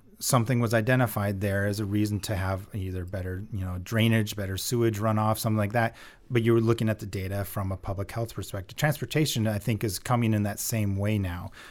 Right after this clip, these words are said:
where you're looking at, you know, where are we having a high number of accidents and crashes? Where should we go look at it and, and why? And, you know, uh, we talk a lot about the ninety-four percent of,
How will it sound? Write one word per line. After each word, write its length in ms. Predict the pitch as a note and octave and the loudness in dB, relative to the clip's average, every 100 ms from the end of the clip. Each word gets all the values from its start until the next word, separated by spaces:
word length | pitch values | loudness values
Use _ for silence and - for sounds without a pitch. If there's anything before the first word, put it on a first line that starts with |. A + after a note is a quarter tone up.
| - | -12
where 180 | - G2+ | -4 -2
you're 220 | G2+ G2+ | 0 0
looking 260 | G2+ G#2 A2 | 0 0 0
at, 180 | G2+ G#2+ | -2 -2
you 120 | G2 | -4
know, 180 | F#2+ F2+ - - - | -4 -6 -12 -20 -10
where 220 | G#2 A2 | 0 2
are 80 | A2 | 4
we 120 | A2 | 2
having 280 | G2 G2 G2 | 0 -2 -2
a 60 | F2+ | -4
high 360 | G2 F#2+ F#2+ G#2+ | -4 -4 -6 -6
number 380 | G#2 F#2+ F#2 F#2 | -4 -4 -4 -6
of 180 | F2+ - - | -8 -12 -10
accidents 500 | F#2+ - G#2 F#2 - | -8 -8 -8 -8 -6
and 100 | G2+ | -8
crashes? 540 | - F2 E2+ F#2+ F#2 | -6 -6 -6 -6 -6
Where 260 | F#2+ G2 G2+ | -4 -2 -2
should 220 | - G2+ | -4 -4
we 140 | G2 F#2+ | -4 -2
go 200 | G2+ F#2 | -2 -2
look 300 | F#2 G2 - | -2 -4 -4
at 220 | F#2 F#2 | -4 -4
it 160 | G2 | -4
and, 200 | G#2 F2+ E2+ - - - | -4 -4 -6 -12 -12 -2
and 240 | G#2 G2+ | 0 2
why? 300 | G#2 A2 G2 | 2 2 0
And, 300 | G2 F#2 F#2 - - - - | -2 -2 -4 -8 -20 -16 -8
you 120 | G2+ | -4
know, 320 | G2 F#2 G2 | -2 -4 -6
uh, 320 | G2 F#2+ G2 - _ F#3+ | -8 -10 -10 -14 _ -4
we 180 | A#2 | 0
talk 240 | A2+ A2 G2 | 2 0 0
a 40 | |
lot 180 | G#2 F#2+ | 0 2
about 220 | F#2+ F#2 | 0 -2
the 60 | G2+ | -2
ninety-four 380 | F#2+ F#2+ - G2 | 0 -2 -4 -6
percent 380 | A2 - F#2+ | -4 -4 -4
of, 240 | F#2 F#2 | -4 -6